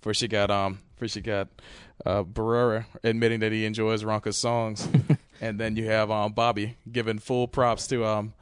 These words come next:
Firebomber and Bas-, Basara later on in the episode, and it's like, "Well, that's cool." But, um, for the most part, you guys hit the nails on, all the nails on the head. It was,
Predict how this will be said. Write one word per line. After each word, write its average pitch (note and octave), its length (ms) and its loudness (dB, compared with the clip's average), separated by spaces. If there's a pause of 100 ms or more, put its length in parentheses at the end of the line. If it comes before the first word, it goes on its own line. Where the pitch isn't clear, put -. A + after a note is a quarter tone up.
(160)
Firebomber A2+ 640 2
and A2 100 -2
Bas-, A2 240 0
Basara G#2+ 640 0
later A2 200 2
on A2 100 2
in A2 60 0
the A2 100 2
episode, G#2+ 420 -2
and G2 80 -6
it's A2+ 100 -8
like, G2 120 -8
"Well, G2+ 100 -4
that's F#2+ 140 -2
cool." F#2 280 -4 (760)
But, A#2 200 4
um, A2 440 0 (840)
for A#2+ 60 -10
the B2+ 60 -2
most D#3+ 140 2
part, B2+ 140 2
you B2 80 -2
guys B2 220 2
hit A2+ 100 -4
the A2 80 -4
nails A2 300 0
on, F#2 180 -4
all A#2+ 160 0
the A2+ 100 -4
nails G#2+ 240 -2
on F#2+ 100 -6
the F#2 60 -4
head. G2 240 -2
It G2+ 60 -4
was, F#2+ 220 -8